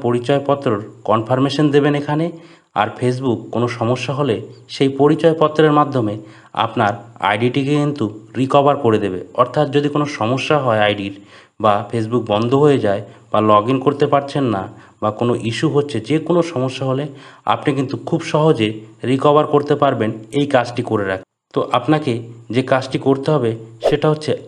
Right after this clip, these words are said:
আইডেন্টিটি কনফার্ম করতে হবে। তো কিভাবে আপনি আপনার Facebook-এ আইডেন্টিটি কনফার্ম করবেন তা ভিডিওর মাধ্যমে আমি আপনাদেরকে বুঝিয়ে দেব। তো বন্ধুরা, আপনারা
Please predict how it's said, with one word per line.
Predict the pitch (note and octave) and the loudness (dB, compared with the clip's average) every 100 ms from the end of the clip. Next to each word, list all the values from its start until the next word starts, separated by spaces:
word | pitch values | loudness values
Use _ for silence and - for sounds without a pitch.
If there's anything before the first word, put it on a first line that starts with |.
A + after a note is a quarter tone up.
| A2+ | -2
আইডেন্টিটি | A2 B2+ C#3+ D3 C#3 C3+ - B2+ | 0 0 0 -2 -2 -6 -4 0
কনফার্ম | B2+ B2 C#3+ A#2 | 0 2 0 0
করতে | A2 - G2 | -4 -6 -8
হবে। | F#2+ F#2 - _ _ | -10 -14 -20 _ _
তো | C3+ C3+ | -8 -4
কিভাবে | D3 E3 E3 E3+ | 2 4 6 4
আপনি | E3 D#3+ | 4 2
আপনার | D#3+ D#3 D#3 - - _ | 4 0 -2 -14 -20 _
Facebook-এ | C3+ B2+ C3+ C3 A2 - - G#2+ | 0 0 -2 -2 -2 -4 -4 -2
আইডেন্টিটি | A2 A#2+ A#2+ C3+ C3 | 0 -2 -4 -4 0
কনফার্ম | A#2+ A#2+ C#3+ C3 - | 0 -2 -4 -4 -2
করবেন | B2 G#2+ G#2+ - _ | 0 -2 -6 -14 _
তা | C#3 B2+ | 0 0
ভিডিওর | A2+ A2 B2+ C#3 D3 | 0 2 4 4 4
মাধ্যমে | C3+ C3 A2 A2 - - - A#2+ | 2 0 -2 -4 -10 -20 -6 -2
আমি | A#2 C3+ C3+ | 0 2 2
আপনাদেরকে | D3 D3 C3+ A2+ F2+ - - A2 | 4 2 2 -2 -6 -10 -14 -4
বুঝিয়ে | A2+ A2+ A#2 G#2 | -2 0 0 -2
দেব। | F#2 F2 - - | -6 -10 -18 0
তো | D3+ B2+ | 0 2
বন্ধুরা, | C#3+ E3 E3 A2 G#2+ A2 - _ - G#2+ | 2 2 4 2 0 -6 -20 _ -6 -4
আপনারা | D3 C#3+ | -2 0